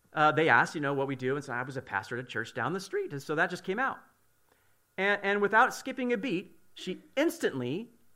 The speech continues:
began to defend the actions of her daughter. Never asked about her daughter, never mentioned anything, but clearly, uh,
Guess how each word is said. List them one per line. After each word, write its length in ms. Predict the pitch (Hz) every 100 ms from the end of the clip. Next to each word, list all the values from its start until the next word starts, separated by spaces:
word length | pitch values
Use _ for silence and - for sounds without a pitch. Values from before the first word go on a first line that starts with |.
| -
began 240 | 151 170
to 60 | 147
defend 400 | 131 - 175 180
the 120 | 156
actions 300 | 147 139 135
of 60 | 127
her 80 |
daughter. 280 | 127 120 101
Never 200 | 123 247
asked 280 | 139 196 254
about 180 | 147 113
her 80 | 107
daughter, 220 | 110 156
never 200 | 151 180
mentioned 360 | 135 233 175 123
anything, 320 | 113 120 139
but 200 | 131 -
clearly, 420 | 208 196 135 135 - _ _ - _ -
uh, 180 | 131